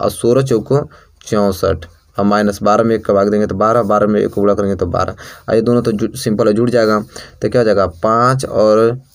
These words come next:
चार नौ, छः एक सात, उन्यासी माइनस बारह बटे में बारह। और यहाँ से नौ में से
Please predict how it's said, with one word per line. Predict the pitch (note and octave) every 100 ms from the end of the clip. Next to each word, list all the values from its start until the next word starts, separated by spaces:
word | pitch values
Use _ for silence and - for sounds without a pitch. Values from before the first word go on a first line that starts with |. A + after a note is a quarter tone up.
| -
चार | A2 G2+ G2
नौ, | G2+ A2 C#3 C#3+ - _
छः | - - G#2+
एक | G#2+ F#2
सात, | - G2 F#2+ - - - _ _ - -
उन्यासी | A#2 A2 A2 - C#3 D3 - _ _
माइनस | G#2+ G#2 G#2
बारह | G#2 G#2+ A2+ B2+ C3+ -
बटे | A2 G#2 A2+
में | B2+ - G#2+
बारह। | G#2 F2+ F2+
और | F#2 - - - -
यहाँ | A2 A2
से | A2+
नौ | A2+ A#2 B2
में | B2+
से | B2+ B2+